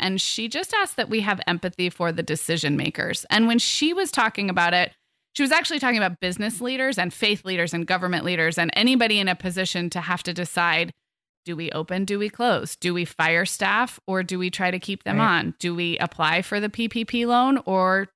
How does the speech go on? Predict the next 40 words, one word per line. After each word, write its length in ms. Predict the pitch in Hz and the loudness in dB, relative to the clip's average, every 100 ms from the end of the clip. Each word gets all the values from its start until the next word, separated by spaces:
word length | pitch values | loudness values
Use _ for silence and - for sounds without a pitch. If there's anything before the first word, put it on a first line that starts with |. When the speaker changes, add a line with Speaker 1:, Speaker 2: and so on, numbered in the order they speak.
| _ | _
Speaker 1:
are 100 | 185 | -2
we 140 | 185 190 | -2 0
not 300 | 190 180 - | 2 0 -2
technically 480 | 208 208 208 226 226 | -6 -4 -4 -4 -4
qualified? 640 | 233 277 311 185 156 160 | 0 0 0 0 0 0
Do 80 | 190 | 0
we 80 | 202 | 2
give 260 | 214 208 | 2 2
back 260 | 165 160 - | 2 0 -2
the 80 | 214 | -8
P 160 | 226 | -6
P 140 | 220 226 | -6 -6
P 160 | 240 | -4
money 280 | 226 220 247 | -2 0 0
because 480 | 220 208 220 190 185 - _ _ - | 0 -2 0 0 0 -12 _ _ -2
two 140 | 233 | 0
weeks 260 | 196 202 - | 0 -2 -2
ago 180 | 214 214 | 0 2
we, 220 | 208 202 196 _ | 4 2 0 _
we 160 | 202 202 | 0 0
were 140 | 190 | 2
in 80 | 190 | 2
a 60 | 185 | 2
different, 320 | 185 190 208 | 0 -2 0
like, 240 | 254 240 - _ _ _ _ _ _ _ - - | 2 2 -2 _ _ _ _ _ _ _ -16 -2
the 140 | 233 | 0
decisions 760 | 220 240 - 262 269 294 285 - | 0 0 2 2 4 4 4 2
that, 340 | 208 214 196 - _ | 2 4 2 -2 _
um, 440 | 202 185 180 175 - | 0 2 0 -2 -6
leaders 480 | 202 226 233 226 214 | -2 2 4 4 2
are 120 | 190 | 0
facing 680 | - 175 165 175 160 160 175 _ _ | 0 -4 -2 -2 -2 -2 -6 _ _
and 180 | 208 214 | 0 0
even 320 | 240 247 262 254 | 2 2 4 2
leaders 320 | 226 214 202 | 2 2 0
you 80 | 190 | -2
disagree 580 | 180 - 180 180 185 | -4 -4 -6 -4 -2
with, 380 | 190 160 123 170 _ _ _ _ - | 0 0 0 -2 _ _ _ _ -2
um, 420 | 190 185 170 170 _ _ | 2 4 2 -4 _ _
are 580 | 202 202 196 185 175 175 | 2 4 4 2 0 -4